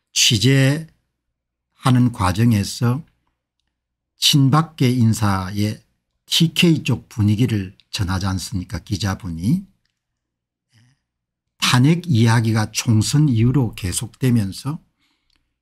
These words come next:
보수 진영 안에서도 다양한 스펙트럼이 있지만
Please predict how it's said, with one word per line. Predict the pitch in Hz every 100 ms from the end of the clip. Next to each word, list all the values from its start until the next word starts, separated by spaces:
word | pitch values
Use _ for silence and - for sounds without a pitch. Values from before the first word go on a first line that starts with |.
| _ _ _
보수 | - 113 117 190
진영 | 175 156 135
안에서도 | 127 131 143 - - 135
다양한 | - 98 127 170 180
스펙트럼이 | - - - 165 - 156 143 110
있지만 | 104 - 98 113 180